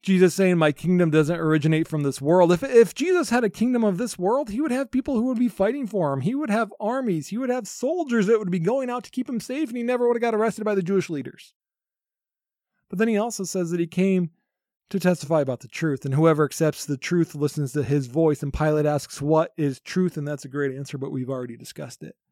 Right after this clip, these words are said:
We've already looked at it. And I think that's really fun to, to, to look at that and, and to see what this is. But that's apparently also a question that we need to ask in this book. What is truth? Because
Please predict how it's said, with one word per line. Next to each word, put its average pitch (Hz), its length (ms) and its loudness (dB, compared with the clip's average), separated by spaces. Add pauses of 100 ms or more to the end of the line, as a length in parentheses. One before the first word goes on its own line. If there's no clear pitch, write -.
(480)
We've 160 160 0
already 135 260 -2
looked - 320 -14
at 143 160 -12
it. - 140 -16 (1200)
And 151 80 -8
I 135 60 -4
think 127 120 -8
that's 131 180 -8
really 135 180 -10
fun 156 280 -16 (320)
to, 196 180 -14
to, 151 160 -6
to 143 180 -2
look 139 160 -2
at 123 80 -14
that 135 280 -8
and, 123 140 -10 (680)
and 175 280 -4
to 135 80 -2
see 156 140 0
what 139 100 0
this 131 160 -6
is. 139 180 0
But 139 140 0
that's 202 180 2
apparently 208 360 -2
also 170 240 0
a 147 60 0
question 165 320 0
that 160 100 -2
we 147 100 0
need 147 120 0
to 165 120 -4
ask 143 260 -6
in 156 60 -2
this 151 140 -4
book. 220 280 0
What 165 380 -2
is 302 240 -4
truth? - 420 -6
Because 143 520 -6